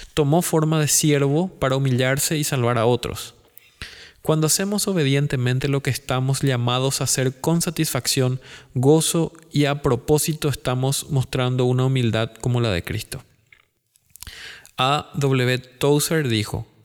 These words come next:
"Es dudoso que Dios pueda bendecir a un hombre hasta que no lo haya herido profundamente, y podríamos cambiar la palabra herido por humillado". Charles Spurgeon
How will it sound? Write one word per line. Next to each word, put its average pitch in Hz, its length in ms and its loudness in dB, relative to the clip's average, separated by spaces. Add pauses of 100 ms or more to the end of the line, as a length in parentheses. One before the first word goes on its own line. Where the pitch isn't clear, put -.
"Es 170 280 0
dudoso 135 640 2
que 139 220 0
Dios 123 360 0
pueda 127 360 2
bendecir 127 440 0
a 120 60 0
un 117 160 0
hombre 139 400 -2 (360)
hasta 135 520 -4 (100)
que 135 140 -2
no 127 140 0
lo 127 160 2
haya 123 240 0
herido 120 280 2
profundamente, 113 920 -2 (580)
y 139 60 0
podríamos 143 680 2
cambiar 127 400 0
la 139 120 0
palabra 123 500 0
herido 131 400 2
por 123 420 -2
humillado". 107 560 0 (960)
Charles 147 320 0
Spurgeon 151 560 0